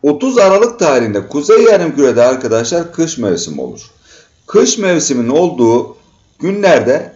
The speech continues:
geceler daha uzun olacaktır. Gecenin uzun olduğu seçenek K şehri var. O zaman K şehri Kuzey Yarımküre'de olacaktır.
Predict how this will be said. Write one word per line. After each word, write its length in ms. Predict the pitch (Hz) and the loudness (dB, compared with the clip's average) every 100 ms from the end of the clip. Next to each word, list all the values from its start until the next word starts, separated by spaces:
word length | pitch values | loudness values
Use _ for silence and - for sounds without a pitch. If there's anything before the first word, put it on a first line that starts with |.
| - | 0
geceler 480 | 196 202 175 190 175 | 0 2 2 2 2
daha 240 | 165 131 | 4 4
uzun 160 | 98 92 | 2 -4
olacaktır. 720 | 82 73 73 - - - _ _ _ _ _ | -8 -10 -16 -20 -20 -20 _ _ _ _ _
Gecenin 360 | - 170 233 233 | 0 4 4 4
uzun 240 | 208 220 | 0 0
olduğu 340 | 233 185 127 113 | 2 2 0 -2
seçenek 520 | 180 180 180 208 208 | -2 -2 -2 -4 -2
K 260 | 175 175 | 0 0
şehri 340 | - 123 95 87 | 0 -2 -2 -4
var. 120 | 87 | -2
O 140 | 131 | -2
zaman 280 | 190 156 131 | 0 0 -2
K 300 | 185 220 214 | -2 0 0
şehri 320 | - 127 180 | -2 -2 -2
Kuzey 280 | 180 139 165 | -6 -4 0
Yarımküre'de 440 | 156 120 101 92 82 | 2 0 -2 -4 -2
olacaktır. 680 | 82 85 82 - 202 208 | -2 -4 -8 -2 -2 -4